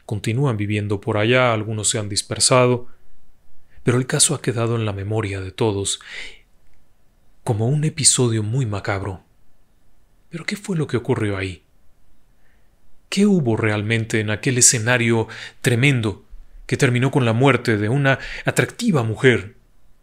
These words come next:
de treinta y seis años, con una familia, con un futuro, con ideales, con deseos de cosas que hacer?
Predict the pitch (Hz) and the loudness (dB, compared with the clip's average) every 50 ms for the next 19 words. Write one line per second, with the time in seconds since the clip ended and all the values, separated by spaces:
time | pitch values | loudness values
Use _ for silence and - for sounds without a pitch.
0 | _ - - - - - - - _ _ - - - - - - - - 156 - | _ -20 -18 -16 -16 -18 -18 -20 _ _ -20 -20 -20 -18 -20 -18 -16 -14 -10 -6
1 | 123 117 107 - 101 - - 170 127 - 120 104 101 98 101 95 - - - - | -4 -4 -2 0 2 4 4 4 6 4 2 2 -2 -4 -6 -8 -10 -10 -12 -16
2 | - - _ _ _ - - - - - - 117 110 117 117 113 107 - 113 110 | -20 -20 _ _ _ -20 -18 -18 -14 -8 -4 -2 0 0 0 0 0 0 0 0
3 | 117 131 131 131 131 135 131 123 110 101 98 - 113 113 - 123 123 120 123 120 | 0 0 2 2 2 2 2 0 -2 -4 -2 -4 -4 -2 2 2 4 6 6 4
4 | 117 117 - 117 104 104 101 101 101 104 117 123 120 117 120 120 120 120 120 117 | 4 2 -2 -6 -4 -4 -6 -6 -8 -8 -6 -4 0 2 4 4 4 4 4 4
5 | 117 117 110 - - - - 120 127 - 139 143 147 - - - 151 139 - - | 2 2 2 0 0 -2 -6 -8 -8 -8 -10 -10 -12 -12 -12 -12 -12 -6 0 4
6 | - - 143 131 127 120 120 107 110 120 117 - 147 143 - - 139 120 - - | 4 6 6 6 4 4 0 0 -2 -4 -4 -2 -2 0 0 2 2 2 0 0
7 | - 113 - - 156 147 143 135 - - | 0 2 4 6 8 8 6 6 2 -4